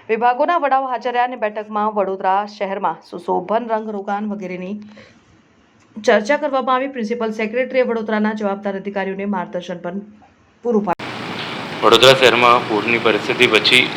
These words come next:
Speaker 2: <clears throat> એક ઝુંબેશ રૂપે માનનીય સી એમ સાહેબ અને માનનીય પ્રભારી મંત્રી સાહેબના માર્ગદર્શન હેઠળ સ્વચ્છતા ઝુંબેશ, આરોગ્ય કેમ્પ અને એ બધું થયું. હમણાં પણ પાંચ દિવસ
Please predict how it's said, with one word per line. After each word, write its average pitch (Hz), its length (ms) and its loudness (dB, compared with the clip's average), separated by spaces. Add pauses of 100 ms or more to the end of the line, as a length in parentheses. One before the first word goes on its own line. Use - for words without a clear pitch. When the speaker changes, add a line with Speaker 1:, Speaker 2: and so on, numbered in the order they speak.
(260)
Speaker 2:
<clears throat> 143 360 2
એક 127 140 4
ઝુંબેશ 117 380 6
રૂપે 117 320 6 (960)
માનનીય 110 400 6 (600)
સી 110 120 4
એમ 107 120 6
સાહેબ 120 300 6
અને 110 140 2
માનનીય 107 440 2 (120)
પ્રભારી 107 320 4
મંત્રી 104 300 -2
સાહેબના 104 760 0
માર્ગદર્શન 101 520 4
હેઠળ 104 240 2 (920)
સ્વચ્છતા 120 340 6
ઝુંબેશ, 117 460 4
આરોગ્ય 101 380 6
કેમ્પ 107 320 2
અને 107 140 4
એ - 20 6
બધું 95 320 -2
થયું. 92 160 -4 (840)
હમણાં 113 360 8
પણ 120 260 6 (360)
પાંચ 107 260 6
દિવસ 113 200 2